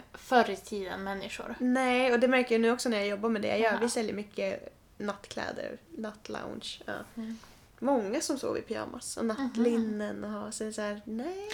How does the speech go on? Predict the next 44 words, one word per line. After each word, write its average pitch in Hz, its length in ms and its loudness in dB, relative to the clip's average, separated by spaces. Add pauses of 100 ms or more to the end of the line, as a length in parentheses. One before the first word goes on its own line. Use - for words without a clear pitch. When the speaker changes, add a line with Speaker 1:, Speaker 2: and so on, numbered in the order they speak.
(260)
Speaker 1:
Alltså 294 220 6
jag 247 200 6
tycker 403 140 6
att 440 60 6
det 381 60 2
kan 311 120 4
vara 269 100 8
lite... 254 300 2
Alltså, 269 200 2
Speaker 2:
Nu 277 40 4
Speaker 1:
är 285 40 8
Speaker 2:
säljer 294 180 12
jag 247 60 10
Speaker 1:
man, 254 60 10
Speaker 2:
in 262 100 4
det 208 80 6
så 220 100 -4
bra, 220 340 -2
men - 220 2 (600)
Speaker 1:
är 269 180 12
man 277 140 8
mycket 262 280 0
frusen 247 680 0 (220)
Speaker 2:
Ja. 214 260 -6
Speaker 1:
på 247 80 2
typ 240 180 0
vintern, 240 600 2 (160)
Speaker 2:
Mm. 233 240 -4 (440)
Speaker 1:
då 285 120 2
skulle 247 260 2
jag 226 100 2
kunna 214 140 -4
tänka 220 320 -4
mig. 220 140 -6 (580)
Men 233 140 4
vet 233 120 8
du - 40 -6
vad 233 140 8
jag 294 60 -2
gjorde 226 160 0
när 214 120 -2
jag 214 80 2
var 226 280 2 (300)
ung? 240 420 -2